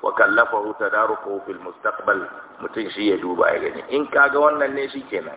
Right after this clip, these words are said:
in ka ga ka gode, in ka ga baka samu ba to ka ga ya za ka yi. Haka mutum yake ya kamata ya makan shi. Fa kadhalika ra'su malil abdi fi dinihi al fara'id.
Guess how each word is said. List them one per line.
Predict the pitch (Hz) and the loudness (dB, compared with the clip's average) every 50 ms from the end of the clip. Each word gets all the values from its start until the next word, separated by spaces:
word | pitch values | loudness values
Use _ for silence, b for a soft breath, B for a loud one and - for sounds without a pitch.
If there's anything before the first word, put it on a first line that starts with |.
| - | -12
in | - 135 147 - | -12 -12 -6 -2
ka | 156 151 147 | -2 0 0
ga | 151 | 0
ka | 147 - 151 147 147 | 0 2 2 2 2
gode, | 143 151 156 156 143 | 4 2 2 2 2
in | 135 123 127 131 | -2 -4 -4 -4
ka | 147 151 | -4 -2
ga | 147 160 | 0 2
baka | 156 147 - 135 131 | 2 2 2 2 2
samu | 127 147 147 147 147 139 | 4 4 4 4 4 2
ba | 135 139 131 | 2 2 2
to | - 123 | 2 2
ka | 110 - 107 | 2 2 4
ga | 104 127 | 6 6
ya | 127 120 110 | 8 8 8
za | 107 107 110 | 8 6 6
ka | - - | 4 -2
yi. | - - - - - - - - - - - - - - - - - - - - - - | -8 -10 -12 -16 -20 -20 -20 -20 -20 -20 -20 -20 -20 -20 -20 -20 -20 -20 -20 -20 -20 -4
Haka | - 175 - - 175 | -2 0 0 2 0
mutum | 147 139 135 147 151 | 0 0 0 2 2
yake | 151 143 147 147 131 117 | 2 2 2 2 4 6
ya | 123 131 | 4 4
kamata | 131 135 127 127 127 127 123 123 | 6 6 6 8 6 6 6 2
ya | 113 | -2
makan | 101 98 95 - - 117 107 - | -2 -2 -2 -2 -2 -2 -2 -4
shi. | - - - - - | -8 -14 -18 -18 -16
Fa | - 131 131 | -14 -10 -6
kadhalika | - 139 135 151 156 156 151 143 - 131 | -4 0 2 4 4 4 2 2 2 4
ra'su | 127 131 131 123 120 123 | 4 6 6 4 2 0
malil | 120 117 123 123 120 117 110 104 | -2 0 0 2 2 2 2 4
abdi | 107 110 120 - - - 117 113 110 - - - | 4 4 4 2 -4 -12 -14 -16 -16 -16 -16 -14
fi | 123 127 123 | -14 -12 -8
dinihi | 123 131 135 131 127 117 113 110 131 139 135 127 107 85 - - - - - | -6 -6 -4 -4 -4 -4 -4 -4 -4 -4 -2 -4 -4 -8 -12 -18 -18 -2 2
al | - 113 120 120 | 2 2 4 2
fara'id. | - 123 123 131 139 139 131 113 113 104 | 2 2 4 6 8 8 6 6 2 -6